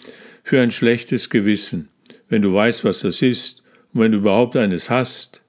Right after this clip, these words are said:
Aber dafür macht dir die russisch-orthodoxe Kirche mit ihrem korrupten Oligarchen als Patriarchen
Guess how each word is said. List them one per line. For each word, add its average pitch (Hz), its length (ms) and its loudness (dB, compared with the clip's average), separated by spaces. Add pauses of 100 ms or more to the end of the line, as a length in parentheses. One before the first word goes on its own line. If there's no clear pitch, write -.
(1160)
Aber 120 200 0
dafür 143 320 2
macht 147 300 0
dir 156 120 2
die 143 100 0
russisch-orthodoxe 151 1080 0
Kirche 160 380 -2
mit 139 200 -2
ihrem 147 300 0
korrupten 151 560 -2
Oligarchen 143 720 0
als 135 200 -2
Patriarchen 135 960 -2